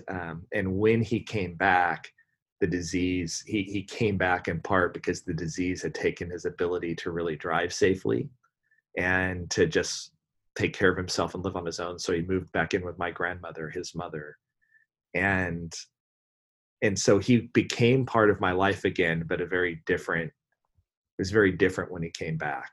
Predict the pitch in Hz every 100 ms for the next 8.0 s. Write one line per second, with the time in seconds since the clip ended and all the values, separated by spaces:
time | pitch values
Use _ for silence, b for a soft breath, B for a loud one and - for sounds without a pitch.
0 | _ 76 87 80 87 80 85 - 85 82
1 | 82 90 80 80 78 78 80 78 - -
2 | - 80 78 78 76 76 - - 87 76
3 | 67 64 _ _ _ _ _ _ - 90
4 | - 82 85 - 85 76 73 - 82 -
5 | 80 82 82 80 76 85 80 80 - 90
6 | 76 67 - b b b _ _ _ _
7 | - 117 131 123 107 - 107 101 92 85